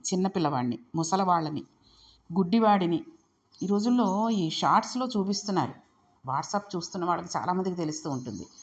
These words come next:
ఒక గుడ్డివాడు అడుక్కుంటున్నట్టుగా ఉండడం, ఇంకోటి ఏదో వచ్చి ఇద్దరు ముగ్గురు స్నేహితులతో వచ్చి వాడికి భిక్ష వేస్తున్నట్టుగా రూపాయి నాణెమో, రెండు రూపాయల నాణెమో వాడి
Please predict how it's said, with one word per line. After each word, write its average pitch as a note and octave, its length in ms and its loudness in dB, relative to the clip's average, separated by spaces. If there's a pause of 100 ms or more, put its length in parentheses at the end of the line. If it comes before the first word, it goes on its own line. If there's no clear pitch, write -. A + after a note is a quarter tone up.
(240)
ఒక G3 140 -4
గుడ్డివాడు F#3+ 720 0 (440)
అడుక్కుంటున్నట్టుగా G3+ 760 0
ఉండడం, F3+ 380 -2 (380)
ఇంకోటి G#3+ 320 0
ఏదో A3+ 220 2
వచ్చి A3 240 -2
ఇద్దరు F#3+ 180 -2
ముగ్గురు F3+ 240 -2
స్నేహితులతో G#3 560 -2
వచ్చి F#3 580 -4 (300)
వాడికి G#3+ 580 0 (280)
భిక్ష F3 220 -4
వేస్తున్నట్టుగా B3 760 2
రూపాయి A3+ 580 4
నాణెమో, A3+ 400 2
రెండు G#3 240 2
రూపాయల A3 320 0
నాణెమో G#3+ 340 2
వాడి G3 280 0